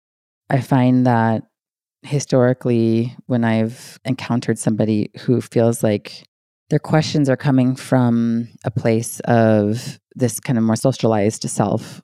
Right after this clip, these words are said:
who's asking the right quote unquote questions, or they have an agenda, or they're not super present with their questions, I've actually brought my own curiosity more towards them to understand where they're coming from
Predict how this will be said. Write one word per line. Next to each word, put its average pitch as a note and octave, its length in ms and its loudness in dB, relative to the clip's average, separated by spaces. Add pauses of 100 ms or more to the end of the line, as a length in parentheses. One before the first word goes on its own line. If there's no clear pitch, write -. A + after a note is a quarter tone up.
(120)
who's A#2 280 -4
asking G#2 380 -6
the G#2 100 0
right - 420 -4
quote A#2 160 -2
unquote - 220 -4
questions, A2 640 -6
or A2 520 2
they A2+ 140 0
have A2 560 -4
an A2+ 120 -4
agenda, A2+ 720 2
or A2 100 2
they're G#2+ 100 0
not A2 160 -2
super - 240 -6
present C3+ 500 -2 (280)
with C3+ 100 -6
their A#2+ 100 -4
questions, A#2 760 -4 (760)
I've C#3+ 120 0
actually B2 360 0
brought A2 220 -2
my A2+ 140 0
own G#2+ 160 0
curiosity A2 1000 -2 (280)
more A#2+ 320 -2
towards G#2+ 440 -4
them A2+ 480 -2
to - 120 -6
understand A2 800 -6 (240)
where B2 220 -2
they're G#2 100 -2
coming A#2 300 -4
from F#3 400 -2